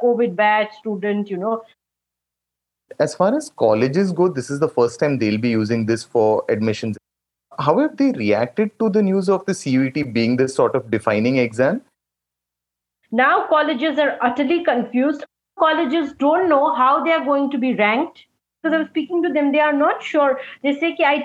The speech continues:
Speaker 1: think, I hope ministry will come up with some guideline." It's a big change you are bringing in, right? They are announcing about guidelines in February, March, and you're giving students April,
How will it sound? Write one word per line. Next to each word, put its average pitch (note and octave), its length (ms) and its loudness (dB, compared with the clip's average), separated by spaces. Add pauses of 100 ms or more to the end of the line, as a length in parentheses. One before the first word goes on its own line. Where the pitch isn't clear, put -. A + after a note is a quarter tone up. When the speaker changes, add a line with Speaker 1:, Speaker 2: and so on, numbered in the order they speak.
Speaker 1:
think, D#4+ 160 -4
I C4+ 140 2
hope C4+ 420 0
ministry C#4+ 300 -4
will D4 260 -4
come B3+ 140 0
up C#4+ 140 -2
with C#4+ 160 -4 (100)
some C#4 260 -2
guideline." A3+ 480 0 (680)
It's D#4 260 -2
a A#3+ 120 0
big F#4 120 -8
change F4+ 380 0
you B3+ 140 4
are F#3+ 140 -2
bringing A#3+ 280 0
in, F3+ 240 0
right? A3+ 320 -4 (460)
They D4 240 2
are C#4+ 140 2
announcing C#4+ 380 2 (100)
about A#3+ 200 0
guidelines B3 400 0
in A#3 160 -4
February, A#3+ 480 0 (140)
March, G3+ 440 -2 (420)
and D4+ 160 0
you're C#4 180 0
giving D#4+ 240 0
students C#4+ 460 0
April, C#4+ 240 0